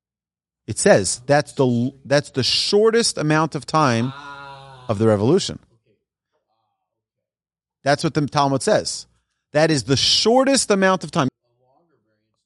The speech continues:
Talmud very specifically says this is the shortest revolution.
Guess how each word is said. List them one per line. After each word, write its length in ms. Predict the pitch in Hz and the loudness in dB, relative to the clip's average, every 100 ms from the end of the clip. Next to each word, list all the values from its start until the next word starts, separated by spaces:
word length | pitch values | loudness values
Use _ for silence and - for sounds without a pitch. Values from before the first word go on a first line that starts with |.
| - | -6
Talmud 320 | 139 147 120 | 0 0 0
very 240 | 143 180 | 2 2
specifically 640 | 175 165 - 165 - 139 120 | 0 -4 -2 -4 -4 -6 -2
says 360 | - 117 92 - - _ | 2 2 0 -8 -20 _
this 240 | - 156 147 | -4 -4 -2
is 140 | 123 | -4
the 100 | 127 | -4
shortest 800 | 110 - - 214 233 254 240 - | -2 -2 2 2 2 0 -2 -2
revolution. 880 | 165 165 165 165 190 - 110 95 | 0 2 4 4 4 2 -2 -4